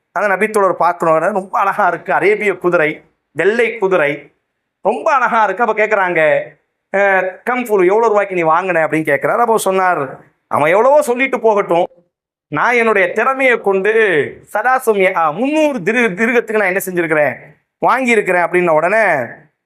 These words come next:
உடனே ஜரீர் இப்னு அப்துல்லா அந்த பணியாளரையும் ஒரு கையில புடிச்சிட்டு, அந்த குதிரையையும் ஒரு கையில புடிச்சிட்டு நேரா சந்தைக்கு வராரு.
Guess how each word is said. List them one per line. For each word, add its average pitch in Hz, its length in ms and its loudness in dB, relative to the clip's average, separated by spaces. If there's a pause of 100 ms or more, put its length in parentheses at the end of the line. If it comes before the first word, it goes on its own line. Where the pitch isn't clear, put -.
உடனே 175 640 0
ஜரீர் 170 420 -2
இப்னு 170 200 -2
அப்துல்லா 143 640 0
அந்த 139 180 -2
பணியாளரையும் 180 580 2
ஒரு 147 140 0
கையில 160 120 0
புடிச்சிட்டு, 131 640 -2 (600)
அந்த 147 360 0
குதிரையையும் 247 560 2
ஒரு 226 120 4
கையில 202 300 2
புடிச்சிட்டு 139 640 -2 (420)
நேரா 208 480 2
சந்தைக்கு 175 500 0
வராரு. 113 320 -2